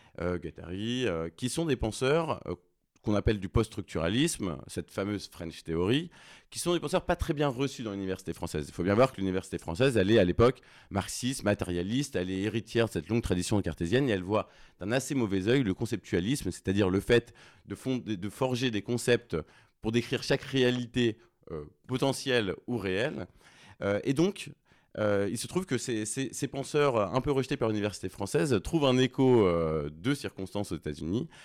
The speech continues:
euh, deviennent des papes de la pensée, américaine dans un premier temps et mondiale, même si en France, pendant très longtemps, on se méfie de cette pensée-là. J'en reviens à ce que je disais au début,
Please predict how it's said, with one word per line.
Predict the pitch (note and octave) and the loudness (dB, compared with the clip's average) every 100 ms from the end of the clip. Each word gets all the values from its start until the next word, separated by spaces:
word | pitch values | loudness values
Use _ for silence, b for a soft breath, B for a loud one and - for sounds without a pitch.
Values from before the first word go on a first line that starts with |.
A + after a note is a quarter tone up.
| B B | B B
euh, | F#2 F2+ F2 | 0 2 2
deviennent | F2+ C3+ C#3 B2 | 2 0 2 -2
des | G2+ | 0
papes | B2 B2 - - | 2 0 -6 -12
de | F#2 | -6
la | F2 | -6
pensée, | - F2 - D3 E3+ B B _ - | -6 -8 0 0 0 B B _ -4
américaine | G#2 G2+ G2+ G2+ | -2 -2 -2 -2
dans | E2 | -2
un | |
premier | - F2 | -4 -6
temps | A2+ G2 | -2 -2
et | |
mondiale, | F2 F2+ F2+ A#2 D3 C#3 b b | 0 -2 2 2 2 -6 b b
même | G#2+ A2 | -6 -6
si | - | -4
en | F#2+ | -8
France, | E2 A#2+ C3 | -4 0 -2
pendant | D#2+ D#2+ | -2 -8
très | - | -6
longtemps, | G2+ E2 A#2 - | -6 -2 -4 -2
on | G#2 | -6
se | - | -6
méfie | F2+ E2+ - | -6 -6 -8
de | - | -10
cette | G2+ | -10
pensée-là. | F2 F2 D2 - _ b b | -8 -12 -12 -16 _ b b
J'en | F#2+ F2+ | -10 -6
reviens | G#2 A#2+ | 0 0
à | F#2 D#2 | 0 -4
ce | - | -8
que | - | -8
je | E2+ | -8
disais | E2+ E2+ | -4 -4
au | |
début, | E2 G#2 D3 F3 | -2 -2 -2 -4